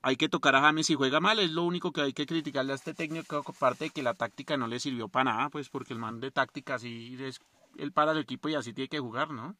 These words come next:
Eh, le comió la espalda a los laterales derecho porque James no aporta en marca un carajo. Muy mal todos los jugadores, de verdad, no se salva nadie. Entonces, pues bueno,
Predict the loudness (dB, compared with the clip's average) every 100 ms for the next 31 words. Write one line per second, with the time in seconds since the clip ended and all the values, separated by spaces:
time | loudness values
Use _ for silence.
0 | _ _ -20 -20 -20 -20 -20 _ -4 0
1 | 2 2 2 2 2 2 2 0 4 4
2 | 6 4 4 4 2 0 2 2 2 0
3 | -2 -2 0 0 0 0 -2 0 0 2
4 | 2 4 4 2 -4 0 2 2 -2 -8
5 | -12 _ _ _ _ _ _ _ 0 2
6 | 6 4 4 2 4 4 2 0 -4 -8
7 | -10 -4 2 4 4 2 0 0 2 2
8 | 2 2 -4 -6 0 2 4 6 6 4
9 | 0 -4 _ -20 _ _ _ _ _ _
10 | _ -16 -10 -8 -6 -2 0 -2 -4 0
11 | 0 0